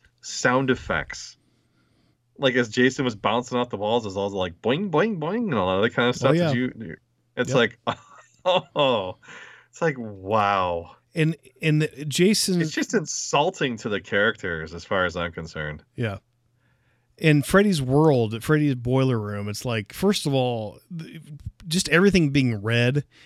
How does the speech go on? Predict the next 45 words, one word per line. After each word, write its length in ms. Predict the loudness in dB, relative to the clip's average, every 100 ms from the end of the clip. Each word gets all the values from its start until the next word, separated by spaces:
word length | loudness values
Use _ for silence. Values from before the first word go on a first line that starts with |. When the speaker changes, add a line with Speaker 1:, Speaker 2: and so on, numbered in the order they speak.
| -10
Speaker 2:
it 80 | -2
just 180 | 0 4
washes 400 | 6 6 6 2
everything 320 | 2 2 2
out, 80 | 2
and 80 | 0
you 60 |
can't 200 | 0 0 2
see 200 | 0 0
anything 360 | 0 0 0 2
anyway. 540 | 2 2 0 0 -2 _ _ _ _ _ _ -4
It's 100 | 2
Speaker 1:
Right. 120 | 2
Speaker 2:
like, 60 | 2
what's 140 | 0
the 100 | 0
point? 540 | 0 2 4 2 0 -10 _ _ _ _ _ _ _ 2
Speaker 1:
And 180 | 4
why 220 | 6 6 6
is 160 | 2
Jason 440 | 2 0 0 -2 -6
afraid 360 | -2 -2 0
of 100 | -4
water? 640 | -6 -4 -2 -2 -2 -6 -14 _
I 60 | -4
mean, 160 | 0 0
I 220 | 0 -2
get 340 | 0 2 4
it, 300 | 2 0 -2
but, 180 | -2 -2 -2
like, 220 | -4 -6 _ _
he 280 | -14 -12 -8
does 380 | 0 2 0
come 360 | -4 -4 -4 -4
out 220 | -8 -8
of 80 | -8
the 80 | -8
lake 320 | -2 -2 -2
and 120 | -8
spends 300 | -8 -4 -4
a 60 | -4
little 180 | -6 -4
bit 120 | -4
of 60 | -4
time 300 | -6 -6